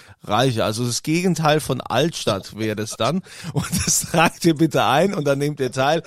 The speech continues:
Podcast punkt kunze punkt t v. Lieber Jörg, ich sag herzlichen Dank, dass, äh, du so ein bisschen berichtet hast, äh, von, äh, von eurer Idee, von der Vision. Ich finde das schon, äh,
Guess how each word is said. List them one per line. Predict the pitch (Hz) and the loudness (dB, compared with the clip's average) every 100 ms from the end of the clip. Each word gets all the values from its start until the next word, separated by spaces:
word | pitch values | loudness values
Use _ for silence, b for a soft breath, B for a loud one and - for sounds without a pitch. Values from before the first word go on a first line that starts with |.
| B B B | B B B
Podcast | 156 190 - 165 165 - | 2 2 0 0 -2 -2
punkt | 151 131 | -4 -2
kunze | 156 165 160 156 | -2 -2 2 2
punkt | 131 - 139 143 - 117 | 2 -2 -4 -4 -14 -10
t | - 143 | -4 -4
v. | 135 107 85 - B B B B B B B | 0 -2 -2 -10 B B B B B B B
Lieber | 156 226 220 | 2 6 8
Jörg, | 190 233 - - - _ | 8 8 6 0 -18 _
ich | 196 170 | -8 -2
sag | 196 214 160 | 0 0 0
herzlichen | 185 220 - 220 185 | 2 2 0 -2 2
Dank, | 170 202 269 - 214 165 | 2 2 -2 -6 -2 2
dass, | 190 - 196 | 4 2 0
äh, | 190 190 180 165 | 4 4 4 0
du | 139 170 196 | -4 -2 2
so | 175 | 4
ein | 185 | 4
bisschen | 175 165 | 4 2
berichtet | 160 196 - 196 | 0 -2 -2 0
hast, | 202 - 196 | 2 2 -2
äh, | 170 | -2
von, | - 180 175 | 4 4 4
äh, | 170 139 - _ | -4 -8 -14 _
von | 151 160 | -2 2
eurer | 170 156 156 | 4 4 2
Idee, | 147 127 147 180 220 | 0 -2 -2 -2 0
von | 185 170 | -2 0
der | 160 | 0
Vision. | 143 127 156 180 | 0 -2 -2 -2
Ich | 151 | -2
finde | 185 175 | -4 -2
das | 160 | -2
schon, | 160 156 | 0 -2
äh, | 160 | -2